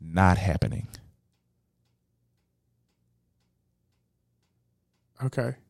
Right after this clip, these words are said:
Speaker 1: Does that make sense?
Speaker 2: Yeah.
Speaker 1: Some things are
Speaker 2: I
Speaker 1: just,
Speaker 2: get it.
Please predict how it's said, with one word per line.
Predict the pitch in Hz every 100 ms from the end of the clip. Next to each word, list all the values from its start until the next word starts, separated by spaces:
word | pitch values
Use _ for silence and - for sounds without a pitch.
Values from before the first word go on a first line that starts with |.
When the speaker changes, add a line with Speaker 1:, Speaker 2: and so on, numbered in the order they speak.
| -
Speaker 1:
Does | 123
that | 151
make | 156
sense? | 151 156 - - _ _ _ _
Speaker 2:
Yeah. | 226 233 147 - _ _ _ _ _ _ -
Speaker 1:
Some | - 165
things | 170 147 135
are |
Speaker 2:
I | 180
Speaker 1:
just, | 180
Speaker 2:
get | 180
it. | 190